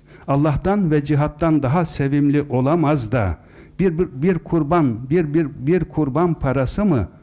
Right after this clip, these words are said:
daha sevimli olacak ve bu yanlış sevgi sahibi mi, ee, Allah'a Müslüman olarak, ee, kavuşmanın sevdası içinde bulunacak?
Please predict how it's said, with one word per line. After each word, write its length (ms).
daha 340
sevimli 520
olacak 600
ve 200
bu 100
yanlış 380
sevgi 380
sahibi 540
mi, 220
ee, 40
Allah'a 520
Müslüman 460
olarak, 540
ee, 60
kavuşmanın 720
sevdası 600
içinde 500
bulunacak? 720